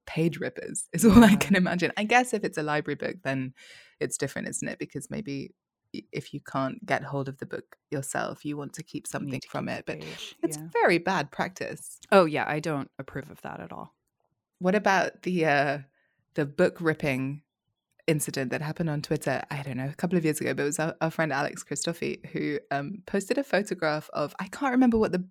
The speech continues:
Speaker 1: book was.
Speaker 2: It was Infinite Jest,
Speaker 1: Oh, Infinite
Speaker 2: actually.
Speaker 1: Jest, right. And
Speaker 2: Yeah.
Speaker 1: he, it was the paperback, and he had ripped it in half,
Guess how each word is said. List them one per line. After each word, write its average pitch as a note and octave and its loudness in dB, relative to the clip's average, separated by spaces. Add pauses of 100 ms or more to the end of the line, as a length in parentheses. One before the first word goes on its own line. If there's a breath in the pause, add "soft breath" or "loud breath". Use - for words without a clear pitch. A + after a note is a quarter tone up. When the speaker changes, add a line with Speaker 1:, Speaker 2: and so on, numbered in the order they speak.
(200)
Speaker 1:
book - 6
was. - 0
Speaker 2:
It D#3+ -2
was D3 -2
Infinite D3 -6
Jest, - -12
Speaker 1:
Oh, F3+ 8
Infinite F3+ 6
Speaker 2:
actually. A3 8 (100)
Speaker 1:
Jest, D3+ -4
right. E3+ 6
And E3+ 2
Speaker 2:
Yeah. D#3 4
Speaker 1:
he, F3+ 4
it - -4
was F#3 2
the F#3 4
paperback, G3 0 (400 loud breath)
and D#3 2
he D#3+ 2
had D#3+ 0
ripped E3 2
it - -2 (420)
in D3 -4
half, D#3+ 2